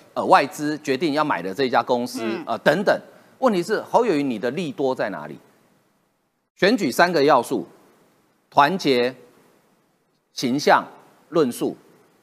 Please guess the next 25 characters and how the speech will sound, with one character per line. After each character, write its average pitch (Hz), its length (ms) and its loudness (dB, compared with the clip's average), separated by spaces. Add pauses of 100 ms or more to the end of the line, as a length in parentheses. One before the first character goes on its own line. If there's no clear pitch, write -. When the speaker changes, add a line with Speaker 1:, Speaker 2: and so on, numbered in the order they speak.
(260)
Speaker 1:
你 113 160 -8
通 156 160 -2
通 156 160 -2
都 143 100 2
没 117 180 -2
有。 82 140 -10 (180)
Speaker 2:
哇！ 254 200 0
哇。 180 640 -2 (100)
Speaker 1:
那， 226 200 2
那 185 140 2
如 139 160 -2
何 139 100 0
反 117 180 -2
弹？ 80 200 -8 (180)
Speaker 2:
然 262 100 0
后 370 80 0 (320)
沈 233 240 -2
富 392 140 -4
雄 254 180 -2
其 233 200 -8
实 226 100 -8
某 240 140 0
种 262 120 -4
程 180 160 -8
度 208 240 -4